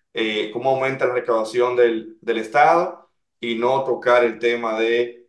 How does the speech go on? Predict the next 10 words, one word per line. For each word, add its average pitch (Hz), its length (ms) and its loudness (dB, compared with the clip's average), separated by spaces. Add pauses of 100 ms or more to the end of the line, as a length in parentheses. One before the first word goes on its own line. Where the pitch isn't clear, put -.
el 104 180 -8
gasto 107 360 -6
público, 139 640 -4
la 113 120 0
eficiencia - 520 -10
del 110 120 -8
gasto, 139 440 2
los 117 160 -8
servicios 107 440 -12
básicos 127 880 0